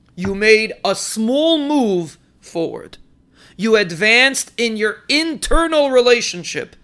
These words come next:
with the Ribbono Shel Olam. And that will influence every other action that you will do. Because the internal is key.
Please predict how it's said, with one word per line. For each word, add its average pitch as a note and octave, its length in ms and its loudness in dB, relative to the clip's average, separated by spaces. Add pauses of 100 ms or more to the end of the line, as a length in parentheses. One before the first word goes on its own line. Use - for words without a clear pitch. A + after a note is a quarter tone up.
(200)
with E3 160 -2
the E3+ 60 -2
Ribbono C3+ 380 -4
Shel - 200 -14
Olam. D2+ 200 -18 (640)
And G3+ 260 0
that A#3+ 280 6
will B3 240 4
influence A3+ 840 -4
every B3 320 2
other B3+ 420 0
action A#3 600 4 (260)
that D#3+ 180 -4
you D#3+ 100 -4
will C#3+ 140 -6
do. A#2+ 260 -12 (760)
Because G#3+ 480 -2
the - 260 -8
internal C#4+ 960 4
is F#3+ 240 2
key. G#2+ 400 -16